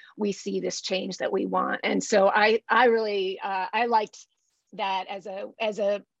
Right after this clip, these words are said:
sending a message that what this book is about is about a long struggle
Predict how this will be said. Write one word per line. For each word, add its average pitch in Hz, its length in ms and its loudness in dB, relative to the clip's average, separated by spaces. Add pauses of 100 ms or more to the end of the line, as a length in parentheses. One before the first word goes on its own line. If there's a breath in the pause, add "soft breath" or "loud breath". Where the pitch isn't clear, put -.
sending 302 320 4
a 226 60 -2
message 202 640 -6
that 190 180 -8
what 208 160 -4
this 202 180 -6
book - 220 -2
is 196 140 -2
about 196 340 0
is 185 100 -4
about 190 540 0
a 196 120 0
long 254 460 6
struggle 185 640 -4